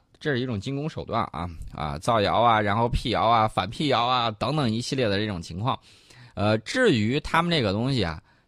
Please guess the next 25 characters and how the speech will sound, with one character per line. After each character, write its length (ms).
到 220
底 140
怎 160
么 80
样， 180
我 100
只 160
能 160
说 220
这 140
个 160
一-， 280
这 80
个 80
巡 180
航 100
导 140
弹 280
都 120
是 80
一 140
次 160
性 160
使 160
用 200